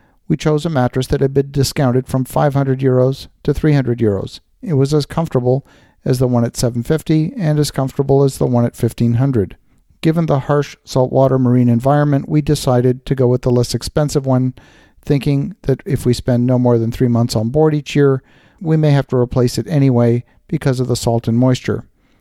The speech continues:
We won't feel bad about replacing a three hundred euro mattress versus a fifteen hundred euro mattress.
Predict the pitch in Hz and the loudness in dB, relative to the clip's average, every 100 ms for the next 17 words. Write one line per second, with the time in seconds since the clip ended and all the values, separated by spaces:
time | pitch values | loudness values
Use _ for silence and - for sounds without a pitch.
0 | _ - 156 156 156 - 147 135 135 123 | _ -2 0 2 0 0 0 0 0 0
1 | 127 127 127 131 - 120 123 117 - 151 | 0 0 0 -2 0 -2 0 -2 -2 0
2 | 135 135 123 123 120 120 117 117 113 113 | 2 2 0 2 2 2 0 0 -2 -2
3 | - - - _ - 120 117 120 113 - | -8 -20 -20 _ -2 -2 0 -2 -2 -2
4 | 120 - 110 110 113 110 110 101 101 107 | -4 -2 0 0 -2 0 0 2 0 0
5 | 107 - - | -2 -6 -10